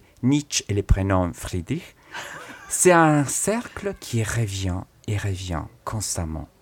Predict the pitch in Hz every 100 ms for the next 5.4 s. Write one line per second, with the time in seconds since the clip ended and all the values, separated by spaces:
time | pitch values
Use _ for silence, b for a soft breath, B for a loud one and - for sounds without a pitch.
0 | _ _ _ B B B 160 185 - 185
1 | 165 - - 165 165 143 127 135 117 117
2 | 135 175 175 - 123 98 98 - 127 131
3 | 160 139 117 104 101 95 95 - 117 104
4 | 92 92 90 90 - - 85 82 82 -
5 | 95 107 143